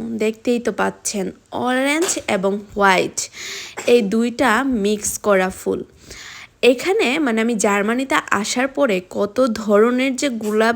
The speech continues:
দেখেছি, মানে, আনবিলিভেবল। মানে, সব গোলাপের তো আসলে ভিডিও করা যায় না, অনেক সময় অনেক গোলাপগুলা অনেক উঁচু উঁচু হ-, মানে, উঁচু জায়গাতে থাকে, সেই গোলাপগুলার আমি ভিডিও করতে পারিনি। তবে যেগুলা, মানে, করার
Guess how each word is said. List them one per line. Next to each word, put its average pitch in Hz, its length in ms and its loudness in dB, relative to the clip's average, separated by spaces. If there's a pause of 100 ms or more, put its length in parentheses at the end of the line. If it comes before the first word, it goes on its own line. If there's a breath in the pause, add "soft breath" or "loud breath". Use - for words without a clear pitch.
(140)
দেখেছি, 190 720 -2
মানে, 190 340 -2 (140)
আনবিলিভেবল। 208 1300 0 (580 loud breath)
মানে, 240 380 -4
সব 240 420 -2
গোলাপের 277 420 0 (120)
তো 277 80 0
আসলে 254 440 0
ভিডিও 226 380 0
করা 226 260 0
যায় 214 220 0
না, 220 160 -2
অনেক 220 360 -4
সময় 226 280 -4
অনেক 220 460 -2
গোলাপগুলা 214 640 -2 (160)
অনেক 269 360 -4
উঁচু 302 240 0
উঁচু 233 240 -2
হ-, 220 180 -4 (500 loud breath)
মানে, 226 260 2
উঁচু 302 260 0
জায়গাতে 185 480 2
থাকে, - 400 -8
সেই 233 240 0
গোলাপগুলার 220 600 -2
আমি 208 240 -4
ভিডিও 202 380 -2
করতে 208 320 -4
পারিনি। 202 520 0 (540 loud breath)
তবে 220 280 6
যেগুলা, 220 640 4
মানে, 226 300 -2
করার 214 360 0